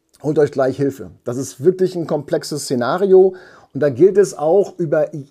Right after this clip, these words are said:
jedes kleinste Detail zu sprechen, weil, ähm, schlimmer als bei einer normalen Finanzierung hier auch jedes kleinste Detail Auswirkungen hat,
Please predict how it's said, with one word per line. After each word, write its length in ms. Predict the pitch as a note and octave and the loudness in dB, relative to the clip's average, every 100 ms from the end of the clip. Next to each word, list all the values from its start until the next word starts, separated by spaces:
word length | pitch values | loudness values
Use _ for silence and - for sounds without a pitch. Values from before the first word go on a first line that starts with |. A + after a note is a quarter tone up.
| D3+ | -16
jedes 500 | D#3 B2 F#3 A#3 F3+ | -14 -8 -4 -2 -2
kleinste 440 | - - D#3+ G3+ G3 | -4 -6 -4 -2 -4
Detail 480 | D#3 - F#3 A3 A3 | -6 -8 -6 -6 -4
zu 160 | C3+ | -8
sprechen, 640 | A#2 - G2 - C#3+ F#3 F#3 _ _ _ | -12 -10 -10 -8 -8 -8 -12 _ _ _
weil, 540 | - C#3 C#3+ D#3 D#3+ D3+ - | -4 -2 2 4 2 0 -2
ähm, 340 | C#3+ C#3 C#3 - | 0 0 -2 -6
schlimmer 400 | - F3 A#3 - | -6 0 0 0
als 160 | E3+ | -2
bei 60 | F3 | -4
einer 100 | D#3 | -2
normalen 420 | D3 C#3 G#3+ C4 | 0 0 0 -2
Finanzierung 720 | F#3+ E3+ C3 - D3+ E3+ F3 - _ _ | -2 -2 -4 -4 -2 0 -2 -8 _ _
hier 480 | B2 - F#3 B3 A3 - | -20 -8 -2 -2 -2 -6
auch 200 | D#3 C#3+ | -4 -4
jedes 380 | - G3 F3+ - | -4 0 -2 -2
kleinste 560 | - E3+ D#3+ A3+ A3 | -8 -4 -2 -4 -4
Detail 480 | E3+ E3+ - F#3 F#3 - _ | -2 -2 -2 -4 -4 -4 _
Auswirkungen 760 | B3+ D#4+ D#4+ - D#3+ C#3+ C3 | 0 2 0 -2 -4 -4 -4
hat, 300 | C#3 B3 - | -2 -2 -6